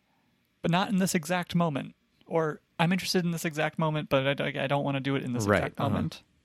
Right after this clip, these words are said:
Speaker 2: And, and in the meantime, you ha-, continue to have meaningful com-, conversations
Speaker 1: Mm-hmm.
Speaker 2: through phone call and text message,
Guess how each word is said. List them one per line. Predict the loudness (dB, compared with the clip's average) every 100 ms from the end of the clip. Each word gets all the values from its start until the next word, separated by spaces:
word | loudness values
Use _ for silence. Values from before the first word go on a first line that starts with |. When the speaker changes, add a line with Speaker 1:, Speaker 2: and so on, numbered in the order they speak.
| _ _ _ _ _ _ _ _
Speaker 2:
And, | 0 2 2
and | 2
in | 2
the |
meantime, | 2 2 0 -2 -2 -4 _ _ _ _ _ _
you | -2 0
ha-, | 2 0 -4 -6
continue | -4 0 0 0
to | 0
have | 0
meaningful | 0 -2 -4 -8
com-, | -4 -4 -4 -6 -8 -12 _ _ -14
conversations | -4 -2 -2 0 -2 0 -4 -4 -10 -16 _ _ _ _
Speaker 1:
Mm-hmm. | -6 -6 -10 _ _ _ _ -20 -8
Speaker 2:
through | 2 2 2 0 -4 -14 -20 -10
phone | -2 -2 0
call | -2 -2 -2 -4
and | -6 -6 -4
text | -4 -2
message, | -4 -2 -4 -6